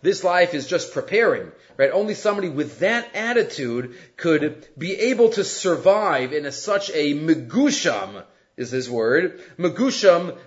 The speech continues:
world of Lavan. Right, right when, right when Lavan sees him, he runs, he gives him a hug and a kiss. What did Chazal say? He was looking for diamonds in his mouth.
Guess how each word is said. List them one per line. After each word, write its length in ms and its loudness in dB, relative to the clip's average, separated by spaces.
world 600 8
of 120 -2
Lavan. 320 -2
Right, 140 0
right 200 8
when, 220 2
right 200 8
when 100 0
Lavan 260 8
sees 280 2
him, 80 6
he 80 2
runs, 260 10
he 60 0
gives 160 2
him 80 4
a 40 8
hug 180 8
and 100 6
a 40 4
kiss. 400 2
What 100 2
did 100 2
Chazal 300 6
say? 200 10
He 80 4
was 140 -4
looking 200 0
for 60 -6
diamonds 460 2
in 80 -2
his 120 -8
mouth. 320 -10